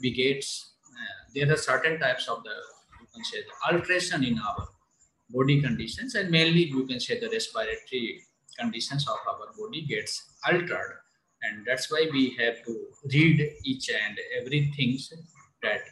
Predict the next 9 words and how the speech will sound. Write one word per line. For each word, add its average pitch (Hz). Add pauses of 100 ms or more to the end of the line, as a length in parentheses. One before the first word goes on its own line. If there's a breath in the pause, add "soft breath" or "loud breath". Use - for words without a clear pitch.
(100)
occurs 180
due 135
to -
the 135
constant 135
inhalation 110
of 107
the, 92 (1160)
uh, 107